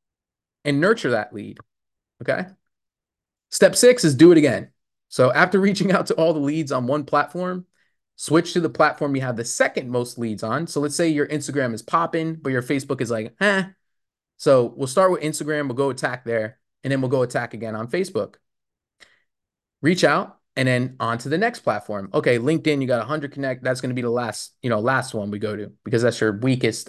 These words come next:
audience, right? Pro tip, the more you post,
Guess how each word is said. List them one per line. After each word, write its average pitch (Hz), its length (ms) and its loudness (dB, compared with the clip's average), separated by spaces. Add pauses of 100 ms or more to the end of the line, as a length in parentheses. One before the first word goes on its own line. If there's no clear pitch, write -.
audience, 101 540 0 (180)
right? 113 240 -2 (560)
Pro 156 140 6
tip, 180 420 2 (680)
the 131 60 2
more 156 180 6
you 165 100 2
post, 208 460 2